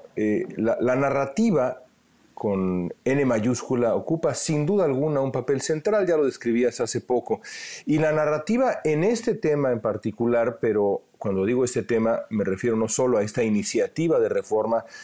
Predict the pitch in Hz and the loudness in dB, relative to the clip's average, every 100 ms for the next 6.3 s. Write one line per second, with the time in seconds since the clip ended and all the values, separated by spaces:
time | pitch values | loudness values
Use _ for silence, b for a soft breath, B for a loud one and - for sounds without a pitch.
0 | B B - 180 170 160 160 160 170 165 | B B -6 0 2 2 2 2 0 2
1 | 165 220 240 160 123 131 113 107 107 113 | 2 2 2 0 0 0 2 2 2 0
2 | 131 B B B _ - 139 151 - - | -2 B B B _ 0 2 2 0 -4
3 | - _ _ 113 107 101 98 95 85 - | -6 _ _ 0 2 4 4 2 0 -2
4 | - 76 69 - 127 143 120 139 135 127 | -8 -10 -8 -2 0 0 2 0 0 2
5 | 135 - 135 123 127 113 - 87 76 78 | 0 0 0 2 2 0 -4 -6 -6 -8
6 | - - 113 | -8 -4 -4